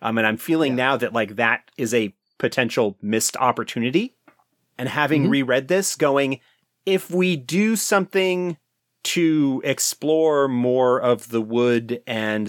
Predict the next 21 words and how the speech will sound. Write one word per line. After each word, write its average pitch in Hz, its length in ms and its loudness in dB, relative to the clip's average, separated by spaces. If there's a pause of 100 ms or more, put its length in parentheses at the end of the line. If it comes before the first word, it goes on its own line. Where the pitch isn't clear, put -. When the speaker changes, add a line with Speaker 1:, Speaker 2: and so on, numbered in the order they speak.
Speaker 1:
the 107 340 -2
Speaker 2:
Mm-hmm. 131 280 -2 (520)
Speaker 1:
redemption 117 720 0
of 107 480 -2
the 110 120 0
wood 107 340 2
storyline, 95 1120 0 (880)
Speaker 2:
Yeah. - 260 -6 (500)
Speaker 1:
it's 123 180 -2
probably 123 480 2
important 113 520 0
that 107 120 -2
we 101 140 -4
include 101 560 -4 (400)
Alamaze 110 720 0
in 104 140 -6
some 98 240 -4
capacity. - 640 -6 (460)
Speaker 2:
Agreed. 135 360 -2 (520)
'Cause 123 460 0
Alamaze, 151 880 0